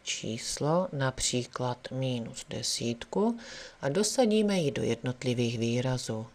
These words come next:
Minus deset plus čtyři je minus šest, což je záporné číslo, proto do tabulky zapíšeme mínus.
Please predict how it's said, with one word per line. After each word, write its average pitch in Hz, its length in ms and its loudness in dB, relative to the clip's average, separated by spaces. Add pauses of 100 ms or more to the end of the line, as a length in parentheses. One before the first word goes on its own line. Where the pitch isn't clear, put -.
(120)
Minus 139 520 0
deset 160 800 4
plus 127 320 2
čtyři - 580 4
je 147 260 6
minus 117 540 -4
šest, - 560 2 (100)
což 139 320 2
je 131 140 4
záporné 117 720 0
číslo, 175 720 2 (480)
proto 240 380 8
do 127 120 6
tabulky 131 640 4
zapíšeme 113 800 0
mínus. 123 800 -2